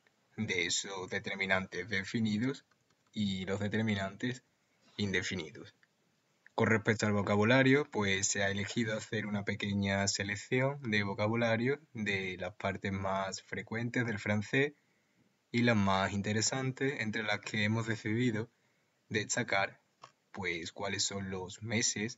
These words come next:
y las estaciones en lengua francesa, así como la fecha en francés. Es por eso por lo que tenemos que estudiar cuáles son los meses, cuáles son las estaciones,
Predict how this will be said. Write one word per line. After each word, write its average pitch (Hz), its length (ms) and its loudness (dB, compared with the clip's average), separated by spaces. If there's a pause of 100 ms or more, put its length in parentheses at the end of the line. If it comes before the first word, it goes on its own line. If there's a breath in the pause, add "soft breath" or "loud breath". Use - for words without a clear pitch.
(140)
y 104 140 -2
las 98 120 -2
estaciones 123 800 -2
en 104 180 -2
lengua 98 240 0
francesa, 127 720 -4 (1200)
así 110 380 0
como 107 720 2 (260)
la 90 220 -2
fecha 120 420 -2
en 120 80 -2
francés. 117 580 -6 (140)
Es 98 140 -4
por 104 160 -2
eso 101 240 -2
por 117 120 -4
lo 107 140 0
que 98 140 -4
tenemos 95 320 0
que 101 100 0
estudiar 98 540 -2
cuáles 95 300 -2
son 95 280 -6
los 92 380 -10 (160)
meses, 107 520 -6 (1080)
cuáles 98 260 -2
son 98 160 -4
las 98 120 -6
estaciones, 104 680 0